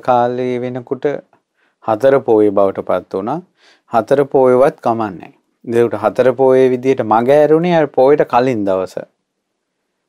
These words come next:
සහ අමාවකට කලින් දවස සිල් ගන්න දෙක මිනිස්සුන්ගේ ව්‍යවහාරයෙන් නැති වුණා. නමුත් අර හතර පෝය අයිතියකට. මේ දවස් හයක් විවේක ගන්න එකට, සිල් ගන්න එකට හතර පෝය අනිවාර්යෙන් ආයිති.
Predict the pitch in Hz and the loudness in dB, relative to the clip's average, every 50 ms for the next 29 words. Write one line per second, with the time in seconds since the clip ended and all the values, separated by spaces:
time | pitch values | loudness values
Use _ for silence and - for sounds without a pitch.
0 | _ _ _ - - 131 117 135 156 160 143 131 131 135 139 147 147 143 156 156 | _ _ _ -6 -4 -2 -2 0 0 0 0 2 2 2 2 2 2 2 2 2
1 | 151 - 143 135 135 139 139 143 143 143 147 139 147 135 - 151 139 139 135 139 | 0 0 0 0 0 0 0 2 2 2 2 0 -2 -4 -2 -2 -4 -2 0 0
2 | 139 143 143 143 135 139 135 - 151 139 117 - 120 120 123 127 120 - 139 135 | 0 0 0 0 0 0 0 2 0 -2 -2 -2 -6 -4 -4 -4 -6 -4 -4 -4
3 | 135 127 127 127 113 - - 117 117 127 135 135 139 143 143 139 135 120 110 110 | -2 -2 -2 -2 -2 -4 -6 -4 0 2 2 2 2 0 0 -2 -2 -4 -4 -4
4 | 107 104 - 101 92 95 104 131 175 220 _ _ _ _ _ _ _ _ _ - | -6 -4 -4 -6 -6 -6 -6 -6 -8 -8 _ _ _ _ _ _ _ _ _ -4
5 | 120 127 156 175 - 175 156 156 143 135 113 - 139 151 147 151 170 175 180 170 | -2 0 0 0 0 0 0 0 0 -2 0 0 0 0 2 2 2 4 4 4
6 | 143 135 143 143 120 - 101 95 92 90 90 - 90 - - _ _ _ _ _ | 4 2 2 0 -2 -4 -6 -4 -4 -6 -8 -12 -14 -14 -16 _ _ _ _ _
7 | _ _ _ _ _ _ _ _ _ _ _ _ _ _ _ _ _ _ _ _ | _ _ _ _ _ _ _ _ _ _ _ _ _ _ _ _ _ _ _ _
8 | _ _ _ - 123 117 110 104 101 101 104 107 117 117 - - 117 110 113 120 | _ _ _ -8 -4 -4 -2 -2 0 2 2 2 2 0 -2 -4 -2 0 0 0
9 | 117 - 127 117 113 117 117 110 117 120 120 120 120 123 127 131 123 - 147 139 | -2 -2 -2 0 0 0 0 -2 -4 -4 -4 -4 -4 -4 -8 -8 -8 -6 -4 -2
10 | - 160 147 - 123 113 113 113 120 120 120 120 127 131 131 131 143 151 185 220 | 0 -2 -2 -2 -4 -4 -4 -4 -4 -6 -6 -6 -10 -10 -8 -8 -6 -6 -8 -12
11 | 220 _ _ _ _ _ _ _ _ _ _ _ - 120 117 - 127 131 120 147 | -14 _ _ _ _ _ _ _ _ _ _ _ -8 -6 -2 0 -2 0 0 0
12 | 147 143 135 120 120 120 123 123 120 120 117 104 98 98 95 92 87 - - 92 | 0 0 0 -4 -4 -4 -4 -4 -4 -4 -6 -6 -6 -8 -8 -10 -12 -16 -20 -20